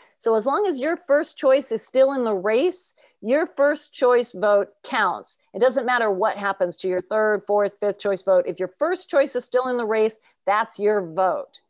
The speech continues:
And then the only way that vote is going to change is if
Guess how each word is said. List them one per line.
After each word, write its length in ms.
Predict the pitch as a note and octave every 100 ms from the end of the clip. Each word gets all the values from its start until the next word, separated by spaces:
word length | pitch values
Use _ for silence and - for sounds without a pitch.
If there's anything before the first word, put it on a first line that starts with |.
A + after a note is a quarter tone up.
| _ _ F#3+
And 100 | G#3
then 80 | G#3+
the 100 | A3+
only 280 | A#3+ C4
way 240 | B3+ B3 A#3
that 260 | G3 G3 F3
vote 220 | G#3+ -
is 140 | F3+
going 300 | - G#3 G3
to 160 | F#3+ F3+
change 760 | - - G4+ F#4+ A#3+ G#3+ A3 - _ _
is 220 | G#3+ G#3 - B3
if 260 | C#4+ D4